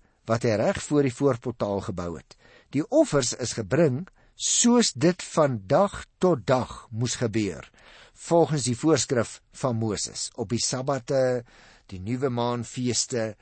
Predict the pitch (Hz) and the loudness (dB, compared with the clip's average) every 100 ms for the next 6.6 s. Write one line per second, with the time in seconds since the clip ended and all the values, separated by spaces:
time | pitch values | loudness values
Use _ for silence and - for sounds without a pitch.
0 | _ _ _ 110 - 139 127 - 123 123 | _ _ _ -18 -6 -2 -2 -2 -2 -2
1 | 101 123 120 110 98 101 95 101 107 104 | 0 -2 -2 -4 -4 -6 -2 0 0 -2
2 | 110 - - _ 127 120 110 104 98 117 | -6 -20 -20 _ -4 -4 -4 -6 -8 -6
3 | 160 160 123 110 107 120 - 123 107 90 | -2 0 -2 -4 -6 -6 -4 -4 -4 -6
4 | 107 101 101 - - _ - 120 - 135 | -8 -6 -6 -8 -12 _ -6 -4 -2 -4
5 | 120 - _ - 123 127 131 123 147 135 | -4 -8 _ -8 -4 -4 -4 -4 -2 -4
6 | 98 - 90 76 71 | -4 -8 -12 -14 -20